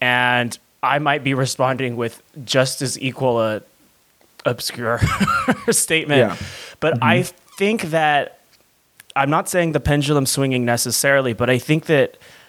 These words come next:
Speaker 1: uh, consistent, renewed conversations about pretty privilege, the halo effect, masculinity being valued in the gay community, basically creating and establishing a stratosphere, um,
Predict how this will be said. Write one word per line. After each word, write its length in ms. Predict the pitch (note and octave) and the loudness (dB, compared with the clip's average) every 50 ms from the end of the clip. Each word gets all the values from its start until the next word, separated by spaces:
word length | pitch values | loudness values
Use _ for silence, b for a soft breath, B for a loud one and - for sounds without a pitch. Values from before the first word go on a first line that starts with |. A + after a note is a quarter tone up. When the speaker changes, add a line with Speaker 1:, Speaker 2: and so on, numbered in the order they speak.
| B B B _ - | B B B _ -2
Speaker 1:
uh, 160 | B2+ B2+ C3 - - - _ - | 0 0 0 -4 -8 -18 _ -4
consistent, 800 | - E3 C#3 - - E3+ F3 E3+ - - F#3+ F#3 F3+ E3 - _ - | -2 0 2 2 2 2 2 2 0 0 2 0 0 0 -4 _ -8
renewed 440 | C3 C3 B2+ B2 B2+ C3 C#3 C#3 C3+ | -2 0 0 2 2 2 2 0 0
conversations 840 | - C#3+ C#3 C3 B2+ B2+ A#2+ - C3 C3+ C3 - - F3 F#3 F3 D3 | 0 0 0 0 0 -2 0 0 0 0 0 0 0 -2 -2 -2 -4
about 560 | B2 - A#2+ A#2 A#2 A#2 A#2 A2+ A2 - - B B B B B B | -4 -2 0 2 2 4 2 2 0 -2 -6 B B B B B B
pretty 240 | - E3 D#3+ D3 D3+ | 0 2 2 2 2
privilege, 540 | D3 - D#3 C#3+ C3+ C#3+ C#3+ C#3 B2 A2+ A2+ | 0 0 0 0 2 2 0 0 0 -2 -4
the 120 | B2 B2 | -4 -2
halo 380 | A2 B2+ C#3 C#3 C3+ C3+ C3 C3+ | 0 0 0 2 2 2 2 2
effect, 640 | B2+ B2 - C3+ C3 C3 B2+ B2 - - - - _ - | 0 0 0 0 0 0 0 -2 -6 -12 -14 -14 _ -10
masculinity 720 | A#2+ B2+ C3 C3 B2+ - - C#3 C3 C3 B2 B2+ B2 B2+ A#2 | -4 -2 0 0 -2 -2 -4 -2 0 0 0 0 -2 -2 -2
being 180 | B2 C3 A#2+ | -2 -2 -2
valued 320 | G#2+ B2 A#2 A#2+ B2 B2 A#2+ | 0 0 2 2 0 0 -2
in 80 | A#2 | -4
the 120 | A2+ A#2+ A2+ | -4 -4 -4
gay 180 | - A#2+ A#2+ A#2 | -2 -4 -4 -4
community, 580 | - B2 A#2 A#2+ A#2 A2+ G#2+ A2+ A#2 A2 A2 B B B B B B | -4 -4 -2 -2 -2 -2 -2 -2 -2 -2 -2 B B B B B B
basically 480 | - D3 E3 - - G#3+ G3+ G#3+ G#3 F#3+ | -2 0 0 0 -2 -4 -2 -2 -2 -2
creating 540 | - - C#3+ B2+ B2 B2+ C3 C#3 C#3 C3+ C3 | -2 -2 0 0 2 2 2 0 0 0 0
and 100 | B2 A#2 | -2 -2
establishing 720 | A2 - - B2+ A2 A#2+ A#2 C#3 B2+ - D3 C#3 C3 B2 | -2 -2 0 0 0 2 2 0 -2 0 -2 -2 -2 -2
a 60 | A2 | -2
stratosphere, 840 | - - - A2 A2+ A#2 B2 - - - C3+ B2+ B2 A#2+ A#2+ A#2 - b b b b b b b b b b b - | -4 -2 0 0 0 0 0 -2 -4 -2 -2 0 0 0 0 -2 -6 b b b b b b b b b b b 0
um, 640 | A#2 A#2+ A2+ G#2+ G#2 G2+ F#2+ F#2 F2 F2 F2 - | 2 2 4 4 4 2 0 0 -4 -10 -18 -20